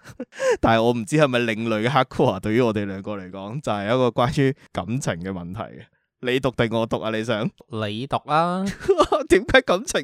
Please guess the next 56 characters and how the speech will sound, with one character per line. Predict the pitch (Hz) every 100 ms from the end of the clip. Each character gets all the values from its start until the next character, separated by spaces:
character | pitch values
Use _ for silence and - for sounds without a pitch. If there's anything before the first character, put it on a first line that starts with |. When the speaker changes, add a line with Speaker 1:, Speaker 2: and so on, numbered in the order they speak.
| 156
Speaker 1:
問 | 160
題 | 156 127
要 | 139
交 | - 170
畀 | 226 160
我 | 107
讀？ | 139 - _ - - 554 453
好， | 131 170
好， | 190 190
好， | 180 185
好。 | 160 165
Speaker 2:
我 | 151
冇 | -
經 | 220
驗 | 202 120 160
啊。 | 156 214 392 339 339 - 113
Speaker 1:
哇， | 92 104 117 127 127 135 147 - -
冇 | 131 151
經 | 196 202
驗？ | 147 160
頭 | -
先 | 127 202
邊 | 185
個 | 190 160
同 | 135
人 | 107
交 | 113 170
換 | 185 135
日 | 117
記 | - 120
啊？ | 123 -
小 | 202 - 156
學 | 202 160
已 | 160
經 | 190
有 | 160
經 | 160 180
驗， | 170
Speaker 2:
冇 | 170
乜 | 135
經 | 165
驗 | 156 120
㗎 | 107 107
咋。 |
Speaker 1:
就， |
就 | 123
同 | 110
我 | 107 123
講。 | 117 113 139 -
好， | 139 190 220
呢 | 151 196
位 |
投 | 190 117 110
稿 | 143
人 | 180 117
呢， | 156